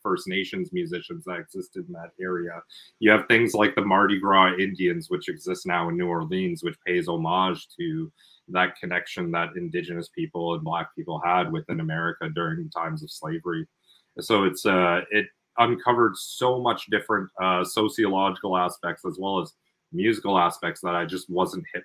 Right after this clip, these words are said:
to before that. And, uh, that whole journey of tr-, discovering that, learning about artists such as Oscar Pettiford, Mildred Bailey, Jim Pepper, Don Chatham, like, it's just, it's such a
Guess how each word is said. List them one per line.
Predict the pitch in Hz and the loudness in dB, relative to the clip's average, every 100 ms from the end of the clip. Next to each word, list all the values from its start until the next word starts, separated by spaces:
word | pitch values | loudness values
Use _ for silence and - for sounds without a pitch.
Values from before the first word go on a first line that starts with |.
| _ | _
to | 95 82 | -4 -2
before | 80 - 90 92 | -4 -4 -4 -4
that. | 78 76 78 | -6 -10 -12
And, | 82 78 78 78 | -16 -12 -10 -8
uh, | 78 78 - _ _ _ _ - | -8 -8 -10 _ _ _ _ -10
that | 90 104 - - | 4 4 4 0
whole | 110 107 | 2 2
journey | 92 104 101 107 107 95 | -2 -2 0 2 0 -2
of | 87 | -4
tr-, | - 87 | -10 -10
discovering | 92 - 98 95 95 90 | -10 -2 0 2 2 2
that, | 87 85 87 | 2 0 0
learning | 90 95 92 | 0 0 0
about | 90 87 87 | -2 -2 0
artists | 87 87 - | 0 -2 -6
such | - 82 87 | -8 -8 -6
as | 82 78 | -8 -4
Oscar | 90 87 - 92 87 | -2 -2 -6 -6 -6
Pettiford, | 90 - 87 85 82 - _ _ _ | -6 -4 -2 -2 -4 -8 _ _ _
Mildred | 95 101 95 95 82 | -4 -2 0 -2 0
Bailey, | 87 87 87 87 85 80 | -2 0 2 2 0 -2
Jim | 95 92 90 95 | -4 -4 -4 -4
Pepper, | 87 87 87 80 | -2 0 0 0
Don | 92 90 90 | 0 0 0
Chatham, | 85 85 85 87 85 82 80 | -2 -2 0 -2 -4 -6 -6
like, | 85 | -8
it's | 90 - | -8 -8
just, | - 98 - _ _ _ _ | -6 -6 -8 _ _ _ _
it's | 98 98 - - | -4 -4 -4 -2
such | 113 123 | 0 4
a | 101 | 2